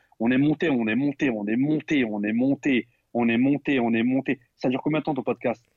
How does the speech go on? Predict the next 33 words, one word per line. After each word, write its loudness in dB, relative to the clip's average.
Parce -6
que 0
je -2
vais -2
dire, 0
on 2
est 2
monté 0
encore -2
un -2
peu -4
plus -8
longtemps. -4
Euh, 2
on -8
est -4
bien -2
monté. -2
Et 0
puis, -2
on, 0
on -4
pensait -2
qu'on 0
était 0
au 2
sommet. -2
Et 0
là, 0
bam, -4
la -8
petite -12
échelle. -2